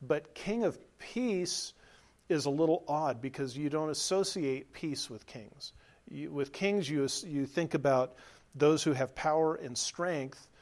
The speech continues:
to take land and conquer enemies and dominate others by the force of their actions.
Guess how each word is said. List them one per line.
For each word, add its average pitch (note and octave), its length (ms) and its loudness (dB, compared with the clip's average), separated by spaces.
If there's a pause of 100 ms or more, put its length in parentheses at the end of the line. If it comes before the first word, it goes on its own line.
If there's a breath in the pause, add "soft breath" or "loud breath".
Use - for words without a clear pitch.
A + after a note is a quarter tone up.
(220 soft breath)
to A2+ 100 -14
take F#3 320 0
land D3+ 340 -2
and B2+ 100 -8
conquer D3+ 340 -4
enemies C#3+ 460 -4
and A#2+ 140 -10 (280 soft breath)
dominate D#3+ 640 4
others D3 500 4
by A#2+ 540 -4 (420)
the A#2+ 140 -8
force D3+ 580 0
of A#2 200 -4
their B2 240 -4
actions. - 680 -6